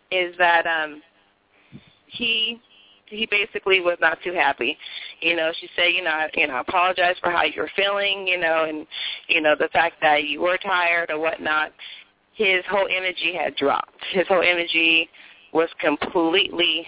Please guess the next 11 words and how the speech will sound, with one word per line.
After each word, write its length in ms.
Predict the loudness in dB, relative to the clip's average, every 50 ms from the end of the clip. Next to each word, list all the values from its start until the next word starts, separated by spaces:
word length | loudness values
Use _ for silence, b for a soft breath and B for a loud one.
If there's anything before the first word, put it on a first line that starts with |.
| -4
not 200 | -2 0 0 0
what 140 | 0 0 0 -2 -2
she 60 | -4
expected, 680 | -6 -8 -8 -6 -2 0 0 0 0 0 0 0 0 0 B B B B B B B B -2
you 160 | 0 0 0
know, 240 | -2 -4 -6 -6 -6 -6
from 160 | -6 -6 -6 -6 -6 -6
sharing 340 | -4 -2 -2 -2 -4 -4 -6 -4
something 720 | -2 -2 -2 -2 -2 0 0 0 0 -2 -6 -12 -16 -18 -4 0
that 280 | 2 4 4 2 0 -2 -4 -6 -4
she 160 | -4 -4 -4